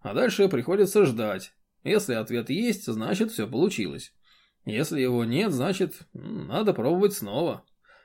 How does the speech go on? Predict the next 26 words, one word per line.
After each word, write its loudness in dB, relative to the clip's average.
«И 2
сколько 2
времени 6
это 0
обычно 0
занимало?» -2
уточнил -2
Ид. 0
«Сутки, -2
двое. -4
Немного. 2
Если 4
собака 2
вернулась, 4
то -2
ответ 0
вы 2
получаете 2
ровно 2
столько, 0
сколько 0
свет 0
звезды 4
идёт 2
до -2
планеты», 0